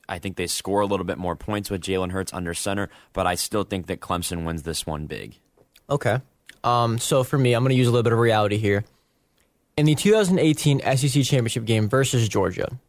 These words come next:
Speaker 2: Tua got hurt, and Hurts came in for him to lead a comeback victory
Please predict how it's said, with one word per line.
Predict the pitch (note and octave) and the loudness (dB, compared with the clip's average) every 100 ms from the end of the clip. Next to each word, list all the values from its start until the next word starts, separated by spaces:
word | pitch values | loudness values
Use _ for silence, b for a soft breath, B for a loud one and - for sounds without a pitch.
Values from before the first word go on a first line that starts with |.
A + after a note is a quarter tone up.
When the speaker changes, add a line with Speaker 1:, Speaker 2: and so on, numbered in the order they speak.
| _ _ _ _ _ _ _ _ _ | _ _ _ _ _ _ _ _ _
Speaker 2:
Tua | - G3 G#3 F3 | 0 4 4 4
got | D#3 A#2 | 2 0
hurt, | - D3+ A2+ - _ _ _ _ _ _ _ - | 0 0 0 -2 _ _ _ _ _ _ _ -2
and | A2+ A2 | -2 0
Hurts | D3+ D#3 - | 0 0 -2
came | - C3+ | 0 2
in | C3+ C3+ | 4 2
for | A#2+ A2+ | 2 2
him | G#2+ | 2
to | G#2 A2+ | -2 -2
lead | A#2 A#2 | 0 2
a | D#2+ | 0
comeback | - C#3 B2+ A2+ | 0 0 2 2
victory | B2 B2 - A2 | 0 0 2 0